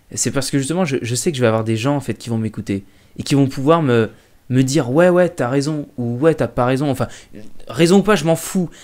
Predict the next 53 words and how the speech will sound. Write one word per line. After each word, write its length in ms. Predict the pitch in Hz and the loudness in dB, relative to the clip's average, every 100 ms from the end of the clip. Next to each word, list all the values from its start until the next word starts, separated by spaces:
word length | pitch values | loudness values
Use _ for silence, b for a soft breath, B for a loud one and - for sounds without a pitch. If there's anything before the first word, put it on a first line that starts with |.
| B | B
mais 200 | 127 131 - | 0 0 0
c'est 500 | - 151 143 151 160 | 0 0 0 -2 0
savoir 420 | - 143 147 208 | 2 4 4 2
s'il 140 | 143 | 2
y 20 | |
a 40 | 120 | 2
des 60 | |
gens 120 | 117 156 | 2 -2
qui 120 | - | -6
pensent 200 | 117 113 | -8 -4
comme 140 | 107 | -4
moi, 260 | 107 107 101 b b b | -4 -4 -8 b b b
s'il 160 | - | -4
y 40 | 127 | 0
a 20 | |
des 80 | 139 | 2
gens 120 | 202 | 0
qui 100 | - | -2
se 100 | - | -4
rendent 160 | 151 135 | -4 -2
compte 220 | 170 143 | -4 -4
aussi 180 | 113 127 | -8 -8
de 60 | |
ce 80 | - | -8
qui 100 | 123 | -8
se 80 | - | -2
passe, 220 | - 104 | -2 -2
ou 20 | |
si 140 | 131 127 | -4 -2
c'est 140 | 131 | -2
moi 140 | 156 | -2
qui 160 | 175 123 | -2 -8
délire 380 | 110 123 143 135 | -4 -2 0 0
un 100 | 131 | -2
peu, 240 | 170 160 B B B | 0 0 B B B
si 200 | - 156 | 0 2
en 80 | 131 | 2
fait, 160 | 101 | 0
finalement, 380 | - 127 117 151 | -2 0 0 0
ce 80 | 180 | -4
qui 100 | 135 | -6
se 60 | 131 | -6
passe 180 | 117 | -4
aujourd'hui, 320 | 117 107 113 185 | -2 -4 -2 -4
c'est 120 | - | -4
pas 120 | 101 | -8
plus 140 | - | -6
mal, 360 | 139 196 180 104 b b b - | 0 2 2 -2 b b b -8
si 140 | 120 | -6
en 40 | |
fait, 160 | 110 170 | -4 -4
c'est 120 | 117 | -4
cool, 380 | - - 240 - | -4 0 2 2